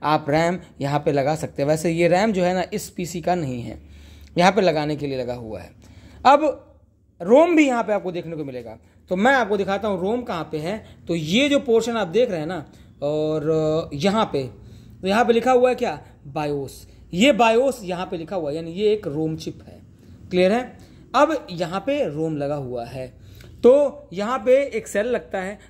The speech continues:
जो आपका डेट and टाइम मैनेज करता है। बाकी आप आगे देखेंगे तो यहाँ पे एक फ़ैन लगा हुआ है। ये फ़ैन जो है,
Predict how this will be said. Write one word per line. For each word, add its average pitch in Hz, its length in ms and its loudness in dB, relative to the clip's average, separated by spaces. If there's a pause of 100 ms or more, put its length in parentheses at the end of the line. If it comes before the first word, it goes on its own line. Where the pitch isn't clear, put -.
(100)
जो 175 120 2
आपका 175 220 2
डेट 160 200 -2
and 165 160 -4
टाइम 156 200 -2
मैनेज 135 320 -4
करता 110 300 -14
है। - 200 -18 (500)
बाकी 185 280 2
आप 180 360 0
आगे 180 240 2
देखेंगे 185 440 -2 (200)
तो 170 60 -6
यहाँ 180 280 -2
पे 185 100 0
एक 208 140 -4
फ़ैन 262 360 2
लगा 175 220 2
हुआ 139 280 -2
है। 196 140 -6 (240)
ये 180 60 -2
फ़ैन 214 300 0
जो 190 120 2
है, 202 220 0